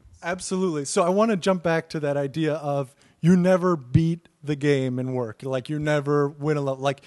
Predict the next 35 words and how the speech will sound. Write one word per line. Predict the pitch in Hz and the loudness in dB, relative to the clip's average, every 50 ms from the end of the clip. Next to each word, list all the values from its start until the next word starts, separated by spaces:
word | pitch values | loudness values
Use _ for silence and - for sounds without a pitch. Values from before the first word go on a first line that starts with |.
| - - - _ _ | -20 -20 -20 _ _
if | 165 170 - | -4 -2 -2
you | 196 185 | -2 -2
get | 147 196 196 | 2 2 2
a | 190 180 | 2 0
sale | - - 170 170 170 170 170 165 160 160 156 151 - _ _ _ | -2 -2 0 2 2 4 4 4 4 2 2 -2 -6 _ _ _
or | 156 156 | 0 0
a | 151 143 | 2 2
promotion | - 151 156 147 151 160 165 - - 196 180 175 190 226 | 0 -2 0 0 0 0 0 -2 -4 -4 -4 -4 -6 -2
or | - 156 156 147 | 2 2 2 2
a | 139 | 2
big | 127 151 160 151 - | -2 -4 -4 -4 -6
thing, | - - 160 156 160 175 196 202 - _ _ _ _ _ _ _ _ | -6 -2 -2 0 0 0 -2 -6 -8 _ _ _ _ _ _ _ _
like, | 147 160 165 151 - _ 147 | -4 -4 -4 -4 -6 _ -4
the | 156 170 | -2 -2
truth | 151 - - - 254 302 285 - - | -2 -2 0 4 4 4 4 2 0
is, | 156 135 123 123 127 123 - - - _ _ _ _ _ _ _ _ _ _ _ _ _ _ _ | 0 0 0 -2 -4 -6 -8 -12 -16 _ _ _ _ _ _ _ _ _ _ _ _ _ _ _
if | 165 170 - - - | 0 0 0 -2 -4
you | 151 170 226 240 240 233 220 208 175 143 | 2 4 6 6 6 6 4 2 0 2
get | 139 180 196 196 | 2 2 2 2
a | 185 | 0
big | 156 135 170 165 147 135 | 0 0 -2 -2 -2 -2
job | 127 151 147 127 120 110 110 120 127 127 127 - _ _ - | -2 0 0 0 -2 -4 -8 -12 -16 -16 -20 -20 _ _ 0
or | 151 156 151 151 | 2 2 2 2
you | 151 180 202 196 190 185 180 165 | 2 2 2 4 4 2 2 0
make | 160 165 170 160 - | 0 -2 -2 -2 -4
a | 156 | -4
big | 139 156 147 - | -4 -4 -4 -4
sale, | - - 156 147 139 135 135 131 120 - _ _ _ _ _ _ _ - | -6 -4 -2 0 0 0 -2 -4 -6 -10 _ _ _ _ _ _ _ 0
it's | 165 160 151 - | 0 0 2 2
almost | 180 175 196 208 202 185 - - - | 0 2 2 2 0 0 -2 -4 -4
like | 160 147 147 139 - _ | -2 -4 -4 -4 -6 _
immediately | 175 160 156 156 165 196 226 262 269 240 226 190 175 175 143 143 139 131 - | -4 -2 -2 0 2 2 4 4 2 2 2 0 0 -2 -6 -8 -8 -8 -8
upon | 147 131 - - 165 165 165 160 | -8 -10 -6 -4 -2 0 0 0
your | 151 147 139 | -2 -2 -4
success, | - - - 135 - - - 147 143 175 233 233 - - - | -6 -8 -10 -12 -12 -8 -4 -2 -2 -2 -2 -4 -8 -14 -20